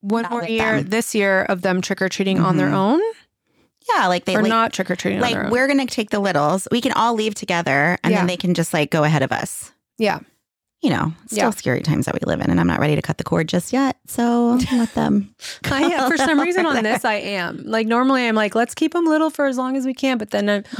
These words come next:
Speaker 1: on this, I don't know. I guess my husband's gotten in my head 'cause he was the one that was so against it. I was like, "Okay."
Speaker 2: Well, talk. I mean, I support whatever you decide, but for me, I think I'm gonna let him do it one more year.
Speaker 1: Yeah.
Speaker 2: And then maybe we'll give him a party next year.
Speaker 1: Oh, yeah.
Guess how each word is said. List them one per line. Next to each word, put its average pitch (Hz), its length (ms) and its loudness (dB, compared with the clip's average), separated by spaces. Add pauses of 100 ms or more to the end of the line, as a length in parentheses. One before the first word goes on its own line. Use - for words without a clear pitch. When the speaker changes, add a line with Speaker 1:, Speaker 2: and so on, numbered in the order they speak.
(180)
Speaker 1:
on 220 140 0
this, 220 340 -2
I 214 160 0
don't 196 140 2
know. 175 100 0
I 175 120 0
guess 190 160 -4
my 202 100 -2
husband's 190 300 -4
gotten - 260 -6
in 165 80 -2
my - 80 -2
head - 180 -4
'cause - 140 -8
he 202 140 0
was 190 100 2
the 180 80 0
one 170 140 -2
that - 80 -6
was - 80 -8
so 175 240 0
against - 400 -4
it. - 100 -8
I - 60 -16
was - 100 -14
like, - 120 -8
"Okay." 226 200 -2
Speaker 2:
Well, 196 340 2
talk. 185 300 -2
I 220 100 -2
mean, 214 120 0
I 190 80 2
support - 260 0
whatever 131 200 0
you 139 60 0
decide, - 320 -4
but - 200 -2 (360)
for 185 120 0
me, 196 160 -2
I 170 80 0
think 147 180 0
I'm 147 80 2
gonna 131 140 2
let 131 140 0
him 143 120 0
do 127 120 2
it 110 80 -2
one 127 120 0
more 139 80 2
year. 131 400 -2 (1160)
Speaker 1:
Yeah. 190 260 -2 (240)
Speaker 2:
And 190 120 2
then 190 80 2
maybe 185 200 2
we'll 175 100 4
give 160 140 2
him 147 80 4
a 139 80 2
party 143 200 2
next - 240 -2
year. - 160 0 (1000)
Speaker 1:
Oh, 196 160 0
yeah. 175 220 0